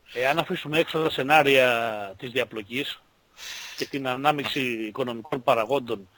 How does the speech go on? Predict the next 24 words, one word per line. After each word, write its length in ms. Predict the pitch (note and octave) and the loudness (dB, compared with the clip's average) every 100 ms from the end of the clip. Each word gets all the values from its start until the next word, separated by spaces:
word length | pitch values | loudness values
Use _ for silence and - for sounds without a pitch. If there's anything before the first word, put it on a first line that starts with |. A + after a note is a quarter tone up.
| - - _ _ | -20 -20 _ _
στο 180 | - - | -16 -10
ζήτημα 340 | A#2+ C#3 A2+ G2+ | -4 -4 -6 -10
αυτό, 200 | - C#3 | -2 0
δηλαδή 180 | B2 | 0
της 100 | A#2+ | -4
προκήρυξης 480 | - G#2+ - C3 - | -8 -8 -2 -2 -2
εκλογών, 500 | A2 G2+ G2+ G#2 C3 _ _ _ _ - - - - - _ | -10 -8 -6 -6 -8 _ _ _ _ -20 -20 -20 -20 -20 _
ε, 480 | - A#2 A2+ G#2+ G#2+ G#2+ | -6 -2 -2 -2 -6 2
τότε 240 | F#3+ F#3+ | 2 4
θα 400 | F3+ F3+ E3 E3 D3 _ _ | 6 8 10 8 6 _ _
πάμε 300 | F#3+ D#3+ C3+ | 6 6 4
να, 180 | B2 B2+ | -2 -6
και 140 | B2 | -4
θα 120 | C3 | -4
κατα-, 360 | A#2+ B2+ B2 B2 B2+ | -2 -2 -2 -4 -2
θα 520 | C3+ B2+ A#2+ A2+ A2 | 0 2 0 0 -2
καταγράψουμε 760 | G#2+ B2+ A#2+ E3 F3+ G#3 F#3+ D#3+ | -2 0 4 4 2 -4 0 0
στη 140 | - C#3 | -2 -2
Νέα 160 | D#3+ | -2
Δημοκρατία 460 | C3 C3 C3 A#2+ C#3+ | -2 -4 -6 0 0
και 140 | C3 | 0
στον, 280 | C3+ B2 A2+ | -2 -4 -6
ε, 220 | G#2 G2+ | -12 -14
Καραμανλή 640 | G2+ A2+ G#2+ G2+ A2+ G#3 | -6 -6 -6 -8 -4 -4